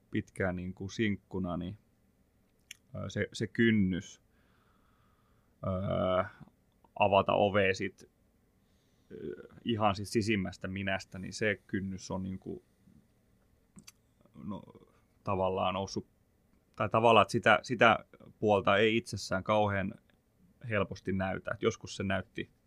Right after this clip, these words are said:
helpommin ja aikaisemmin, nykyään ei. Et tavallaan se, se tila, mihin sä viet itses siihen haavoittuvaiseen tilaan, niin tota, sitä pelkää, sitä koittaa välttää.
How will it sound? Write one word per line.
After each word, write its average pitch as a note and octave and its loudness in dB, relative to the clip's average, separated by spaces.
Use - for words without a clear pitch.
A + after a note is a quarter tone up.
helpommin A2+ -4
ja G#2 2
aikaisemmin, G#2 0
nykyään G2 0
ei. F#2+ -6
Et - -14
tavallaan G2+ 4
se, F#2+ -2
se F#2+ 0
tila, G#2 4
mihin G#2 -8
sä G#2 -6
viet G#2 2
itses - -8
siihen G2 -4
haavoittuvaiseen F#2+ 6
tilaan, G2+ -2
niin F#2+ -8
tota, - -12
sitä A2+ 0
pelkää, A2+ 4
sitä G2+ -4
koittaa G2 -6
välttää. - -4